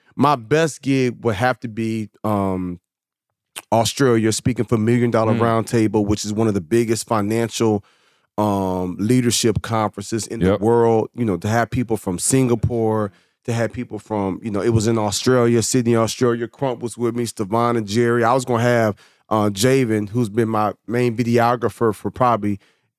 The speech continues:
Speaker 1: thirteen years, travel with me. But I felt impressed, like, "Yo, these young boys,
Speaker 2: Yeah.
Speaker 1: they, they need to get that experience." And they was with me. Mike was there. So we was, like,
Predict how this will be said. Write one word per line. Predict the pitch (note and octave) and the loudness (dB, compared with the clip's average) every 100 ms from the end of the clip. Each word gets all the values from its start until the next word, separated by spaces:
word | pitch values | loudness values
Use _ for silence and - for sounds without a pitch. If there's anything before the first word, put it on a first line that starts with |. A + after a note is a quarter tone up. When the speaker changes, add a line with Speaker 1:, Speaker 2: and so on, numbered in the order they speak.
| _ | _
Speaker 1:
thirteen | C3 C3 - C3 A2 | 0 2 2 0 2
years, | B2 C3+ A#2 | 4 4 2
travel | - - A2+ G#2+ | 0 2 2 4
with | A2+ G#2+ | 2 2
me. | G#2 | 0
But | G2 | 0
I | A2 | 0
felt | - C3 G#2+ | 2 0 0
impressed, | G2 B2 A2+ - | -2 0 0 0
like, | A2 G#2+ | 0 2
"Yo, | G#2+ | 0
these | F2+ A#2+ A#2+ | 2 0 -2
young | A#2 A2 | -4 -6
boys, | F#2+ G2+ F#2+ F#2 F2 _ _ | -6 -6 -6 -8 -12 _ _
Speaker 2:
Yeah. | F#2+ G2 | -20 -6
Speaker 1:
they, | A2+ A#2+ | -2 -2
they | G#2+ A#2 C3 | -2 -2 -2
need | B2 B2 | -2 -8
to | A#2 | -8
get | A#2+ A2+ | -10 -6
that | A#2 | -2
experience." | A2+ G#2 - B2 A2 A2 G2+ | -2 -4 -4 -2 0 -2 -2
And | G2+ | -2
they | A#2 | 0
was | B2 G#2+ | 0 0
with | A#2 A2+ | -4 -4
me. | A#2 | -2
Mike | G#2 A#2+ A2+ | 0 0 0
was | A2 | -2
there. | G2 A2+ G#2+ | 2 2 2
So | G#2 | 2
we | A#2 | 2
was, | E3 A#2 | 2 2
like, | G#2+ G2+ | 2 2